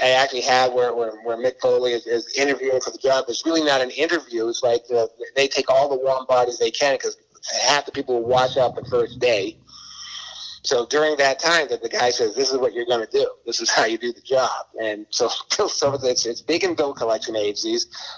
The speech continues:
Um, and like I said, that people found out that Melissa McBride is in it. So, so see, I, I,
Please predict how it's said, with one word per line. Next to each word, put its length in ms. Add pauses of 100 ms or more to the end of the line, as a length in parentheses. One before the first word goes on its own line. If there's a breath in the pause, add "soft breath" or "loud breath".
(120 loud breath)
Um, 440 (180)
and 240
like 160
I 40
said, 140
that 120
people 220
found 320
out 80
that 60
Melissa 360
McBride 380
is 160
in 100
it. 160
So, 260 (880 loud breath)
so 140
see, 360
I, 180
I, 220